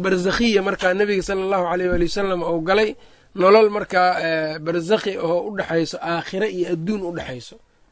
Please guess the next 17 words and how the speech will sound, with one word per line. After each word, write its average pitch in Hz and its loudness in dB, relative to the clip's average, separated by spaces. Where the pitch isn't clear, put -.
Nolol 175 -2
adduunyada 175 -2
iyo 160 -4
aakhirada 175 -4
u 175 -6
dhaxayso 160 -8
inuu 185 -2
galay 170 6
rasuulka 160 -6
sallallahu 156 -6
alayhi 156 -6
wa 151 -6
sallam, 202 -6
taasoo 185 2
marka 202 0
dee 165 -4
aan 165 -2